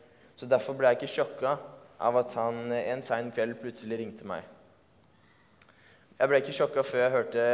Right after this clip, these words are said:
stemmen hans, for da var han helt, eh, gråtkvalt, og han klarte så vidt å få fram et eneste ord. Og da skjønte jeg fort at nå, nå, nå var det noe alvorlig.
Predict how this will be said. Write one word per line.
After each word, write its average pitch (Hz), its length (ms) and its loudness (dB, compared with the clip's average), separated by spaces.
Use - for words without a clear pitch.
stemmen 110 400 -2
hans, 147 220 -2
for 127 80 -8
da 135 160 8
var 131 140 6
han 135 100 0
helt, 127 460 -2
eh, 113 240 0
gråtkvalt, 123 720 0
og - 140 -10
han 123 100 -6
klarte 113 400 0
så 117 80 -14
vidt 113 240 -10
å 113 80 -12
få 110 160 0
fram 107 260 -2
et 107 220 -6
eneste 104 320 -6
ord. 113 240 -8
Og 117 80 -12
da 123 140 4
skjønte 120 240 -4
jeg 110 80 0
fort 117 240 -6
at 110 160 -4
nå, 113 160 -4
nå, 113 140 -4
nå 123 160 -4
var 107 140 4
det 107 80 -4
noe 104 100 -2
alvorlig. 92 400 -8